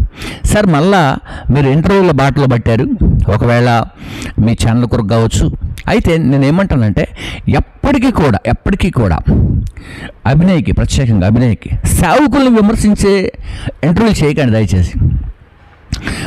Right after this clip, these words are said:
సేవకులు విమర్శించే ఇంటర్వ్యూలు చేయకండి. ఒకవేళ మీరు ఏం చేస్తారు అంటే,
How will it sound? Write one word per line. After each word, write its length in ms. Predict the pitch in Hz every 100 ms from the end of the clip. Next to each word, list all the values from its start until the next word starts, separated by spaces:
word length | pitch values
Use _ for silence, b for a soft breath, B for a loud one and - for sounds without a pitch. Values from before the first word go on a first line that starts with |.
| B
సేవకులు 460 | - - 190 202 214
విమర్శించే 680 | 180 208 - 196 202 202 196 - -
ఇంటర్వ్యూలు 440 | - 165 233 -
చేయకండి. 360 | 131 120 85 - - - - B B B -
ఒకవేళ 300 | - 156 214
మీరు 180 | 247 185
ఏం 200 | 156 226 233
చేస్తారు 260 | - 190
అంటే, 400 | 143 117 87 98